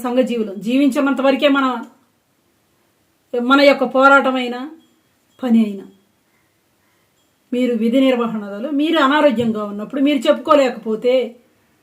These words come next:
చెప్పుకోలేకపోతేనే ఇలాంటి దుస్థితి ఏర్పడుతుంది. మన హక్కుని వినియోగించుకోవడం కోసం, మనం సాధించుకున్న హక్కులను వినియోగించుకొని, మనం సాధించుకున్న కొన్ని హక్కులు, జీవో నెంబర్ నైంటీ ఫోర్,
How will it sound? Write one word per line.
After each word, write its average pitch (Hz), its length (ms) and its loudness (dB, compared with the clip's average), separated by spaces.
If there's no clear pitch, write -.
చెప్పుకోలేకపోతేనే 302 1200 2
ఇలాంటి 302 340 2
దుస్థితి 285 320 -4
ఏర్పడుతుంది. 254 540 -2
మన 226 100 -2
హక్కుని 226 360 -8
వినియోగించుకోవడం 233 720 -4
కోసం, 247 240 -6
మనం 214 120 -8
సాధించుకున్న 240 520 -4
హక్కులను 285 460 -2
వినియోగించుకొని, 294 640 -4
మనం 262 160 0
సాధించుకున్న 381 560 4
కొన్ని 330 220 2
హక్కులు, 330 320 -2
జీవో 277 280 0
నెంబర్ 285 260 0
నైంటీ 294 320 -4
ఫోర్, 214 200 -8